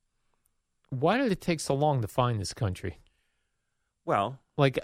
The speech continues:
Speaker 1: Italy is so old.
Speaker 2: Well, okay, think about where our species started, was in Africa.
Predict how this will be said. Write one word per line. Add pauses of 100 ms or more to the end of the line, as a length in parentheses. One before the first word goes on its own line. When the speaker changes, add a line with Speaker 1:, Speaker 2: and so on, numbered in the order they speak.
Speaker 1:
Italy
is
so
old. (600)
Speaker 2:
Well, (120)
okay, (120)
think
about
where (340)
our
species (140)
started, (1080)
was
in
Africa.